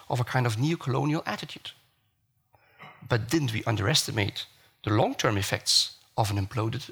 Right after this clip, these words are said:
Libya? Was our hesitance to get involved in an explosive Syria, which would unlock all kinds of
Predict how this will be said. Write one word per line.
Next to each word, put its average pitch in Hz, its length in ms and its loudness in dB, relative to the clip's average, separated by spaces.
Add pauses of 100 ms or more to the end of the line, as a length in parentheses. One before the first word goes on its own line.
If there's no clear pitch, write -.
Libya? 180 340 -4 (1300)
Was 107 240 4
our 123 200 4
hesitance 123 520 4
to 113 80 -2
get 113 180 2
involved 107 500 2 (380)
in 131 60 4
an 117 80 6
explosive 143 580 4
Syria, 139 460 4 (800)
which - 200 0
would 120 140 -2
unlock 117 400 4
all 139 180 4
kinds 135 360 2
of 101 260 0